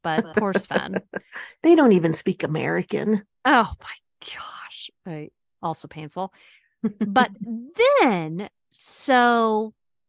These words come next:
Speaker 1: th-, that's when I saw Oz. And did you get the reference that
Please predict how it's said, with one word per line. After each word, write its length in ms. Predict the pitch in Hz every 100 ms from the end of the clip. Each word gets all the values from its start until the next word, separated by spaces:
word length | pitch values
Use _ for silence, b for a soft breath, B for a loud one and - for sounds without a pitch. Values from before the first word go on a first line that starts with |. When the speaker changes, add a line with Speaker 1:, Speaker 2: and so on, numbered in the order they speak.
| _ _ 196
Speaker 1:
th-, 100 | - 233
that's 380 | 214 262 -
when 80 | 277
I 80 | 269
saw 340 | - 247 240 -
Oz. 500 | 180 160 156 196 - - _
And 500 | 262 254 247 240 233 - - 214
did 380 | 320 320 262 -
you 140 | 403 554 605 523 _ -
get 680 | 247 285 302 - - - - _ _ _ _ _ -
the 160 | 226
reference 1200 | 180 180 220 240 - 285 277 269 - - - - _ _ _ _ _ _ _ _
that 720 | 190 226 202 196 175 - -